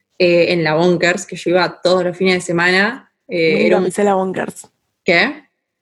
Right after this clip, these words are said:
Speaker 2: Que nunca pisé la Bonkers, qué bronca.
Speaker 1: No puedo creer, boludo. Encima éramos amigas ya para esa época, era que nos conocíamos. Eh, los que no lo conocen, era un boliche de, mm,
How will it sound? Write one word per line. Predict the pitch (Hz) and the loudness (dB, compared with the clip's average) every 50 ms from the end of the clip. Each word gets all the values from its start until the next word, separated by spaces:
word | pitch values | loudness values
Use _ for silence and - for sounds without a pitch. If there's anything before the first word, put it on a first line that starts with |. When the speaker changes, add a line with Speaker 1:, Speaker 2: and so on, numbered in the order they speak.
| _ _ _ | _ _ _
Speaker 2:
Que | - 202 185 | -4 -2 0
nunca | 196 220 233 233 240 226 | 0 2 4 2 2 2
pisé | 220 208 202 196 - 226 220 | 0 -4 -6 -4 0 2 4
la | 233 226 | 4 4
Bonkers, | 220 220 226 220 214 202 202 185 175 - | 4 4 2 2 0 0 -4 -4 -6 -2
qué | - 208 196 | -2 0 2
bronca. | 202 214 208 208 196 180 170 170 - _ _ _ _ _ _ _ _ _ _ _ - | 2 2 2 0 0 -2 -4 -4 -6 _ _ _ _ _ _ _ _ _ _ _ 0
Speaker 1:
No | - 226 226 | 2 2 4
puedo | 226 294 285 | 4 2 2
creer, | 294 240 233 240 240 220 | 2 2 2 2 2 2
boludo. | 196 180 175 185 | 0 0 0 0
Encima | 202 196 196 233 269 302 277 | 0 0 0 0 2 2 2
éramos | 226 214 202 196 175 - - | 2 2 0 0 -2 -2 -2
amigas | 185 196 233 247 214 190 190 | 2 2 4 2 2 0 0
ya | 185 170 | -2 -2
para | 170 175 175 | -2 0 -2
esa | 180 175 190 180 | 0 0 0 0
época, | 185 220 220 196 | 2 2 2 2
era | 175 175 175 | 2 0 -2
que | 170 165 160 | -2 -4 -4
nos | 156 165 170 175 165 | -4 -4 -6 -6 -4
conocíamos. | - 165 170 175 202 202 190 175 170 170 - _ _ _ - _ _ _ _ _ _ _ - | -4 -4 0 2 2 2 2 0 -4 -8 -12 _ _ _ -20 _ _ _ _ _ _ _ -2
Eh, | - 180 185 185 185 180 180 175 175 170 165 165 160 160 156 156 - _ - | 0 2 4 4 4 4 4 4 2 0 0 0 -2 -4 -6 -8 -12 _ -2
los | - 185 185 190 - | 0 0 0 0 -4
que | - 180 | -6 -4
no | 175 180 | -2 0
lo | 185 196 196 | 2 2 2
conocen, | 190 196 196 208 208 220 226 226 214 | 2 0 0 0 0 0 0 0 0
era | 202 196 190 202 | 2 2 2 4
un | 196 190 | 4 4
boliche | 180 175 175 175 180 196 196 196 - 220 214 220 220 226 233 226 - - | 4 2 2 2 2 0 0 2 2 2 4 4 2 2 0 -2 -6 -10
de, | 196 180 165 175 175 175 170 170 170 170 165 | -12 -6 -4 -2 0 0 0 0 0 0 0
mm, | 165 165 160 170 175 180 180 | -2 -4 -4 -6 -8 -10 -12